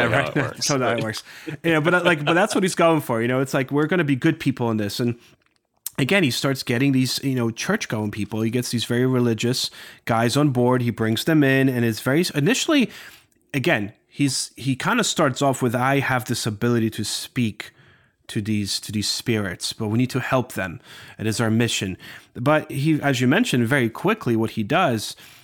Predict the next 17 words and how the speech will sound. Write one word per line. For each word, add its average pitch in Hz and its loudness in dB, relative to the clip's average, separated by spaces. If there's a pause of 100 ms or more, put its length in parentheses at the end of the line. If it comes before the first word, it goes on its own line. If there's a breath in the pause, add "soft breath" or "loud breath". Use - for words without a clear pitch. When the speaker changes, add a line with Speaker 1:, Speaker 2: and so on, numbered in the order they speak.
(180 loud breath)
Speaker 1:
is 127 2
he 139 0
selects, 160 0
he - -4
kinda, 262 2
like, 160 2
watches, 123 -2 (480 loud breath)
um, 120 2
while 123 2
he 131 4
has 131 2
these 107 0
group 113 -2
meetings, 110 2
very 220 0
similar 127 2
meetings, 110 0